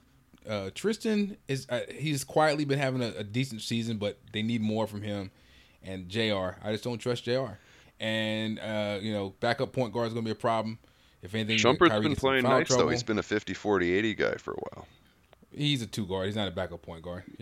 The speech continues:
Speaker 1: I, even if they install him at the point, we know he's not really a backup point guard. But, uh, so if LeBron sits and for some reason Shumpert's out there, it, it doesn't matter, right? 'Cause it's all about LeBron.
Speaker 2: Well, they still got Liggins in there. Obviously, you have Kyrie, who we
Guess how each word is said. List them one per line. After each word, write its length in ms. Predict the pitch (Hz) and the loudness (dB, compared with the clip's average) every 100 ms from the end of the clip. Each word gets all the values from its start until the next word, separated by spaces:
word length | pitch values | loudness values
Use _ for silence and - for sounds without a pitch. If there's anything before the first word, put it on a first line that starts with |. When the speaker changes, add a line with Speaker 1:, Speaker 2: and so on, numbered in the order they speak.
| 90 | -6
Speaker 1:
I, 220 | 107 90 | -6 -2
even 160 | 117 117 | -2 -2
if 140 | 104 | -2
they 160 | 107 104 | -2 -2
install 400 | 104 110 117 110 | -4 -4 -2 0
him 80 | |
at 80 | 101 | -2
the 40 | - | -6
point, 320 | - 101 90 | -6 -6 -4
we 120 | 107 | -2
know 160 | 107 101 | -2 -2
he's 180 | 101 | -6
not 240 | 98 95 98 | -6 -6 -8
really 220 | 107 101 92 | -6 -6 -6
a 40 | |
backup 300 | 90 87 90 | -8 -10 -12
point 160 | 95 87 | -14 -8
guard. 160 | 101 | -4
But, 220 | 107 139 - - - - _ _ _ _ _ | 0 0 -2 -20 -20 -20 _ _ _ _ _
uh, 240 | 120 - 123 | -8 -4 0
so 160 | 139 | 2
if 80 | 120 | 2
LeBron 440 | 117 117 156 160 | 2 4 6 4
sits 420 | 135 147 135 - - | 2 2 2 0 -8
and 220 | 110 107 | -6 -6
for 140 | - | -4
some 180 | 110 120 | -2 0
reason 200 | 120 110 | 0 0
Shumpert's 460 | - 120 107 101 113 | -2 -2 -2 -6 -2
out 240 | 107 - | -2 -2
there, 180 | 95 92 85 - | -6 -6 -8 -8
it, 100 | 131 | -2
it 160 | 127 123 | -2 2
doesn't 240 | 127 107 | 0 0
matter, 260 | 101 107 92 | 0 0 0
right? 220 | 92 95 | -4 -6
'Cause 120 | 104 | -8
it's 100 | 92 | -6
all 100 | 101 | -4
about 200 | 95 90 | -4 -6
LeBron. 140 | 82 85 | -10 -12
Speaker 2:
Well, 120 | 85 | -6
they 60 | - | -4
still 200 | - - | -2 2
got 200 | 131 98 | 6 8
Liggins 440 | 87 85 87 80 | 6 4 2 0
in 100 | 78 | -2
there. 240 | 78 78 78 | 0 2 4
Obviously, 420 | 76 76 - 78 | 2 0 -2 0
you 60 | 71 | 0
have 200 | 71 - | -2 0
Kyrie, 420 | 90 69 73 73 | 2 2 2 -2
who 100 | 76 | -2
we 120 | 71 | -6